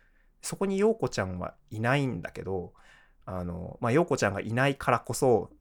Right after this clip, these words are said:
その、他の人、他の登場人物から、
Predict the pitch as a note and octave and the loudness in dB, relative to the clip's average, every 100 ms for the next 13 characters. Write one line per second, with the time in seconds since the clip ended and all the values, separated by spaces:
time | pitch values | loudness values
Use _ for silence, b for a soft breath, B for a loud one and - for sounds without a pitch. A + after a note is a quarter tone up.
0 | _ - - F2 F2 F2 - A#2 C#3+ D3 | _ -12 -8 -8 -8 -10 -8 -2 0 0
1 | C#3+ - E3 - _ D3 C#3+ D3+ D3 D3+ | -2 -2 -4 -4 _ 0 2 2 2 2
2 | C#3+ D3 G#2+ - - G2+ G#2 F#2 | 2 0 -2 -4 -4 0 0 0